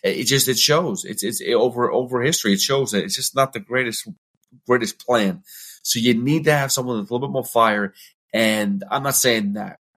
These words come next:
Counsell's gonna be that guy, uh, that DeRosa's gonna be that guy, but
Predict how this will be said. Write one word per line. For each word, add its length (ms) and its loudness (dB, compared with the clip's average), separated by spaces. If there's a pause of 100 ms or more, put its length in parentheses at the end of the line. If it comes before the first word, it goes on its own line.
(120)
Counsell's 440 -4
gonna 160 -6
be 100 -4
that 220 0
guy, 480 0 (480)
uh, 720 0 (260)
that 200 -6
DeRosa's 420 2
gonna 100 -6
be 100 2
that 120 4
guy, 340 -4 (200)
but 160 -10